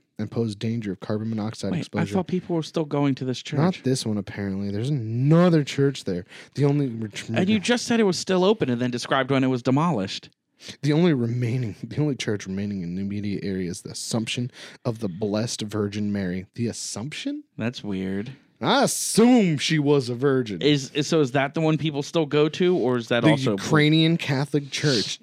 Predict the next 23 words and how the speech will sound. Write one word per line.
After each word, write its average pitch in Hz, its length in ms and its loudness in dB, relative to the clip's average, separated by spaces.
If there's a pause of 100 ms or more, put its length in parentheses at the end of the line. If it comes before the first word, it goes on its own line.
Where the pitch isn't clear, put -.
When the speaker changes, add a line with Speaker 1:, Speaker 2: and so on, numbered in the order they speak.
(100)
Speaker 1:
See, 135 200 -8 (200)
now 110 220 -8
it's - 140 -12
Ukrainian 120 600 -6
Catholic. - 440 -16
Now 90 200 -10
it's - 160 -14
not 87 160 -12 (100)
Irish 95 360 -10
Catholic, - 420 -16
and 92 80 -8
it's 80 120 -14
not 80 140 -10 (100)
Roman 92 360 -8
Catholic. - 400 -20
Now 87 140 -10
it's - 120 -18
Ukrainian 120 600 -8
Catholic. - 360 -16 (1300)
Just 196 320 4
outside 151 580 0
Speaker 2:
How - 120 2
Speaker 1:
the - 40 4